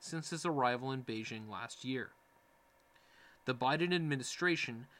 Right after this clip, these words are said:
has put a priority on trying to get past the recent disruptions to restore channels of communication. That effort,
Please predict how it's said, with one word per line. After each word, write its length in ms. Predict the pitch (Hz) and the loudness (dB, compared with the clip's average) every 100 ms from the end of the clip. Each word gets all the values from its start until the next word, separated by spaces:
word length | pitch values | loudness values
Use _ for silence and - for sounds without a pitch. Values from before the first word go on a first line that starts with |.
| - | -8
has 180 | 131 - | -6 -6
put 280 | - 196 - | -2 -2 0
a 80 | 160 | -6
priority 600 | - 135 123 147 147 110 | 2 4 4 2 0 -4
on 140 | 110 | -6
trying 320 | - 143 151 | -2 0 2
to 60 | 165 | 0
get 160 | 170 - | -2 -4
past 400 | - 117 117 - | -2 -2 -2 -4
the 80 | |
recent 380 | 147 135 117 135 | -2 -2 -2 -6
disruptions 840 | 120 - 170 156 - 113 113 120 - - - | -8 -6 0 0 0 -10 -8 -10 -14 -20 -16
to 120 | - 180 | -6 -4
restore 320 | 175 202 202 | 0 2 2
channels 460 | - 139 131 131 | 2 -2 -2 -4
of 120 | 147 143 | -8 -8
communication. 720 | 147 117 107 - 120 - - - _ - _ _ _ _ _ _ _ - - | -6 -6 -6 -4 -4 -4 -10 -20 _ -20 _ _ _ _ _ _ _ -20 -4
That 240 | 135 143 135 | 6 6 6
effort, 360 | 120 - 135 | 0 -2 -6